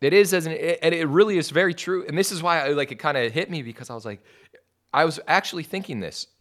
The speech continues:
People really do say, they're like, they're like, they use excuses as, or, like,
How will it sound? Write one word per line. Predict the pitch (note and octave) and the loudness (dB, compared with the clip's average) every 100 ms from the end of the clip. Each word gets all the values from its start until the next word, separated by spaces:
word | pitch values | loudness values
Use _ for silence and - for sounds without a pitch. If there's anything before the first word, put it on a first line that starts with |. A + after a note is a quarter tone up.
| _ _ | _ _
People | - G3 G3+ D3+ | -10 -4 -2 -2
really | C#3+ G3+ F3 | -2 -4 -4
do | D#3+ F3 | -4 -6
say, | - B2+ | -2 0
they're | G#2+ A2+ | 2 0
like, | A2 - | 0 2
they're | C#3+ F#3 | 2 4
like, | G#3 - | 0 0
they | E3+ | -4
use | C#3+ G3 G3 | -4 -6 -6
excuses | E3 - - E3 F#3+ B2+ F#2+ F#2 | -6 -8 -8 -8 -6 -4 -4 -4
as, | G#2+ A2 G2+ - _ _ _ _ _ _ _ - | -4 -4 -6 -14 _ _ _ _ _ _ _ -2
or, | C3 C3 | 0 2
like, | A#2+ A2+ | 0 -2